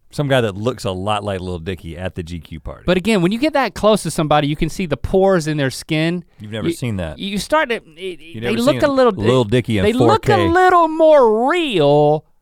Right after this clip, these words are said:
Speaker 2: than any other way they've been presented on any screen. And so at that moment, I was just thinking, I don't want to have a conversation with this guy thinking he's Lil Dicky, but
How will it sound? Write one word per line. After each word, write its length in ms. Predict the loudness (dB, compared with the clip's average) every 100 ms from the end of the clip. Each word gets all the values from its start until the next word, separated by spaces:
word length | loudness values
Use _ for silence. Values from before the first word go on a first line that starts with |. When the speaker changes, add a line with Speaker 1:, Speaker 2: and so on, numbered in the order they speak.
| _ _
Speaker 2:
than 360 | -6 -2 0 -2
any 320 | -4 -2 2
other 160 | 2
way 160 | 4 4
they've 180 | 2 2
been 140 | 0
presented 460 | 0 -2 0 2 2
on 140 | 2
any 220 | 0 0
screen. 600 | -2 -4 -4 -2 -2 -8 -14 _ _ _ _ _ _
And 180 | -4 -2
so 440 | 2 4 4 2 -4 _ -2
at 120 | 0
that 140 | 2
moment, 300 | 2 2 4
I 80 | 4
was 140 | 2
just 220 | 0 -6 -4
thinking, 560 | -4 -2 -2 -2 -4 -12 _ _ _ _ _ _ _ _ _ _ -4
I 160 | -2 2
don't 260 | 2 2
want 200 | 2 2
to 60 | -2
have 640 | -4 0 4 4 4 0 -8 -8
a 100 | -4
conversation 680 | 0 0 0 0 0 0
with 120 | -2
this 160 | -2 -2
guy 200 | 0 -2
thinking 480 | -2 -2 0 2 2
he's 180 | 2 2
Lil 220 | 2 2
Dicky, 500 | 2 0 0 -4 -4 -12 _ _ _
but 340 | -2 0 0